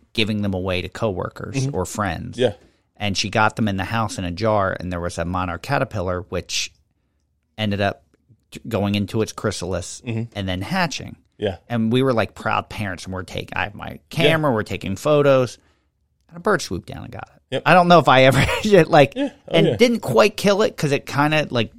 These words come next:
Speaker 1: dropped it, but it, like, destroyed one, one of the
Speaker 2: Mm-hmm.
Speaker 1: wings, and then it wasn't quite right after that. And
Speaker 2: Yeah.
Speaker 1: it, it just didn't.
Speaker 2: Yeah.
Speaker 1: You know, we tried to, to nurse it back, and it
Speaker 2: Yeah.
Speaker 1: was just like, that's part of the reality. Caterpillars are food. Like, you talk
Speaker 2: Yeah.
Speaker 1: about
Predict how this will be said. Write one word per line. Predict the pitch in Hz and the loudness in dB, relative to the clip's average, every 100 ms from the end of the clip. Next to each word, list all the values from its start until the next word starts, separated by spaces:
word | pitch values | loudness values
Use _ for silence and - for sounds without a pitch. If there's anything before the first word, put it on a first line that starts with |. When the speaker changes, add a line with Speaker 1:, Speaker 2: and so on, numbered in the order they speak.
| - | -2
Speaker 1:
dropped | 127 123 - | 2 2 2
it, | 165 - | -2 0
but | 131 113 | 2 2
it, | - | 2
like, | 120 113 - | 0 0 -4
destroyed | 107 - 127 123 117 | -6 -2 2 2 0
one, | 117 117 - | -2 -4 -4
one | 120 120 | 0 2
of | 120 | 2
the | |
Speaker 2:
Mm-hmm. | 104 | 2
Speaker 1:
wings, | 104 101 - | 0 0 -4
and | 110 104 | -4 -2
then | 101 98 | 0 0
it | 92 90 | -4 -6
wasn't | 98 107 101 | -2 -2 -2
quite | - 95 - | -4 -6 -2
right | 87 80 | -4 -4
after | - - | -6 -8
that. | 85 - | -8 -8
And | - | -4
Speaker 2:
Yeah. | 98 | -6
Speaker 1:
it, | - - - | -6 -12 -18
it | - | -14
just | 80 - | -12 -12
didn't. | 85 85 - _ _ _ | -12 -12 -16 _ _ _
Speaker 2:
Yeah. | 110 98 | -4 0
Speaker 1:
You | 127 | 2
know, | 107 | 0
we | 101 | 0
tried | 90 107 90 87 | -2 0 0 0
to, | - 87 87 - | -6 -10 -10 -14
to | - | -12
nurse | 92 82 - | -8 -8 -8
it | - | -8
back, | - - - - _ | -8 -8 -10 -20 _
and | - 104 | -8 -2
it | 117 | 2
Speaker 2:
Yeah. | |
Speaker 1:
was | 104 | 2
just | 143 151 | 2 2
like, | 147 | 2
that's | - 80 - - - _ _ _ _ _ _ _ _ _ | 2 0 0 -6 -12 _ _ _ _ _ _ _ _ _
part | 143 143 | 2 4
of | 139 | 4
the | |
reality. | 143 147 151 123 | 4 4 4 2
Caterpillars | - 104 104 - 131 147 180 | 0 2 2 4 4 4 4
are | |
food. | 170 202 - | 0 0 0
Like, | - 143 147 | 2 2 2
you | 120 | 0
talk | 127 120 | 0 0
Speaker 2:
Yeah. | |
Speaker 1:
about | 131 123 131 - | 4 4 4 0